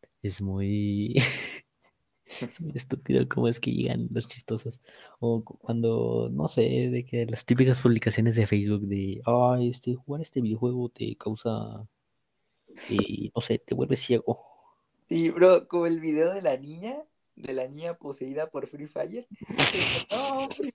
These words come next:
Speaker 2: Fire es del demonio", o algo así, o sea,
Speaker 1: Sí, sí,
Speaker 2: literalmente,
Speaker 1: sí.
Speaker 2: eh, eso es satanizar ya el punto de los videojuegos, o sea, obviamente si le preguntas a un niño que es un tiroteo,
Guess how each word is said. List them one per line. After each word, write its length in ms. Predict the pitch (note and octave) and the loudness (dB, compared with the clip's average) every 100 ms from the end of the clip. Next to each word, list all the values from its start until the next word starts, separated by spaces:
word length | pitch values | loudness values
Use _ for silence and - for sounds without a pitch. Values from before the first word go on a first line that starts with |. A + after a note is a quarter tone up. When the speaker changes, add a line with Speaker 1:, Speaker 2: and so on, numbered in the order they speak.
| - | -2
Speaker 2:
Fire 340 | G3+ A#3 A3+ | 0 2 0
es 220 | A#3 A#3 | -2 -6
del 220 | A3+ A3+ | 2 4
demonio", 260 | G3+ G#3 - - A#3 B3+ - E3+ - F3+ _ - - - | 4 0 -6 -16 -6 -4 0 0 0 -6 _ -20 -12 -4
o 120 | - | 2
algo 200 | D3 F3 E3 | 2 2 -2
así, 220 | D#3 D#3 | -8 -10
o 80 | - | -8
sea, 120 | D#3+ - F#3 G3 D3 | -8 -12 -16 -8 -2
Speaker 1:
Sí, 200 | C3+ C#3 | 2 2
sí, 140 | C3+ | 4
Speaker 2:
literalmente, 180 | C3 B2+ | 4 2
Speaker 1:
sí. 140 | - | 0
Speaker 2:
eh, 160 | G3+ G3+ | 0 0
eso 200 | A#3 A#3+ | -2 -6
es 140 | D#4+ - - - | -8 -8 -12 -10
satanizar 640 | F#3+ D3+ D3 C#3+ - F3 | -8 -4 -6 -6 -10 -8
ya 120 | A3 B3 | -8 -8
el 120 | F3 | -8
punto 280 | G3 A#3+ C4 | -10 -10 -10
de 60 | |
los 220 | A3 C3 | -10 -12
videojuegos, 580 | B2+ C3 B2+ F3+ G3 D#3 | -10 -10 -4 -2 -2 -4
o 40 | B2+ | -12
sea, 240 | - - _ _ _ - E3 | -18 -20 _ _ _ -8 -2
obviamente 500 | F3 A3 A3 A3+ A#3+ | 2 2 0 -6 -6
si 120 | - | -4
le 100 | E3 | -4
preguntas 520 | C#3 C3+ D3+ E3+ G3+ | -4 -8 -6 -6 -6
a 80 | C3 | -6
un 180 | C3+ D#3 | -8 -8
niño 420 | F#3+ G3+ C3+ A#2 _ | -8 -6 -8 -10 _
que 100 | - | -12
es 100 | C3 | -10
un 120 | D#3+ | -10
tiroteo, 640 | D3+ E3 D#3+ - F3+ D3+ - | -4 -2 -2 2 2 2 -6